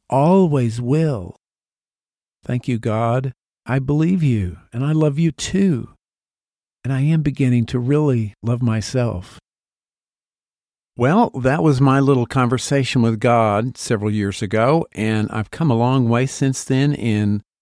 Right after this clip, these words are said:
learning to love myself and accept God's love for me. So I encourage you to have these kinds of conversations with God.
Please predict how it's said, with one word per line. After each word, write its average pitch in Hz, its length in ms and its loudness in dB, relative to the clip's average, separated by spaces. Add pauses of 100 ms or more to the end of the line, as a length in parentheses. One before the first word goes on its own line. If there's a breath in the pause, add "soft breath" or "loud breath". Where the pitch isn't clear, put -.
(120)
learning 120 440 0
to - 160 -6
love 104 300 -2
myself 117 720 0
and 95 120 0
accept 104 540 -6 (120)
God's 104 540 -2
love 123 320 0
for 143 180 -2
me. 170 380 2 (1120)
So 135 520 0
I 131 120 2
encourage 147 540 2
you 156 380 2
to - 160 -2
have 117 260 0
these 117 300 0
kinds 113 280 0
of 120 60 -2
conversations 110 800 -2
with 104 180 -4
God. 104 480 -2